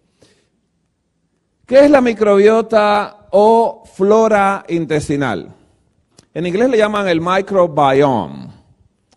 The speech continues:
El microbiome. ¿Qué es la microbiota o la flora intestinal?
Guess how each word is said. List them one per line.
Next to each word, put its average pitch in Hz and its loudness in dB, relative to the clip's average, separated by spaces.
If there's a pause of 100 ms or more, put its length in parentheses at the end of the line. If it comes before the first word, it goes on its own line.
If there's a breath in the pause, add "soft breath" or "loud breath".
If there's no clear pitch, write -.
(120)
El 113 -10
microbiome. 131 -4 (880)
¿Qué 240 4
es 277 6
la 262 4
microbiota 214 4
o 185 6
la 165 4
flora 180 2
intestinal? 160 -2